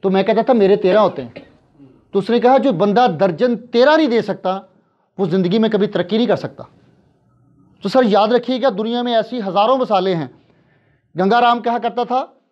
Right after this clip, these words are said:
کہ جس نے اس سے بپار کیا کبھی نقصان نہیں اٹھایا۔ بپار کیا ہے سر؟ سر کچھ تو اس کی ذات کے لیے بھی کریں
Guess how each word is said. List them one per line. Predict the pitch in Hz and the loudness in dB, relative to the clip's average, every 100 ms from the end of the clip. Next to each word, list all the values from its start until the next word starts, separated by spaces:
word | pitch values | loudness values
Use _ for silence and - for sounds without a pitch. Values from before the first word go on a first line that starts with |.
| - | -12
کہ | |
جس | 202 214 | -8 -2
نے | 233 | 2
اس | 240 240 | 2 2
سے | 285 | 0
بپار | 240 220 202 214 | 2 2 2 2
کیا | 214 226 285 - _ _ - - - _ _ - | 0 -2 -2 -8 _ _ -20 -20 -20 _ _ -10
کبھی | - 202 | -4 0
نقصان | 226 175 180 180 | 0 -2 -2 -2
نہیں | 196 | -2
اٹھایا۔ | 180 135 - _ _ _ _ _ _ _ _ - | -6 -8 -12 _ _ _ _ _ _ _ _ -6
بپار | 156 170 175 | -2 2 2
کیا | 208 240 | 2 4
ہے | 240 | 2
سر؟ | 208 220 311 _ _ _ _ _ _ _ _ | 2 -2 -4 _ _ _ _ _ _ _ _
سر | 185 | -4
کچھ | 202 160 156 | -4 -6 -8
تو | - 226 | -4 -6
اس | 214 | -6
کی | 226 | -6
ذات | 175 156 - | -2 -2 -2
کے | 175 | -2
لیے | 175 | -2
بھی | 170 | -4
کریں | 165 | -10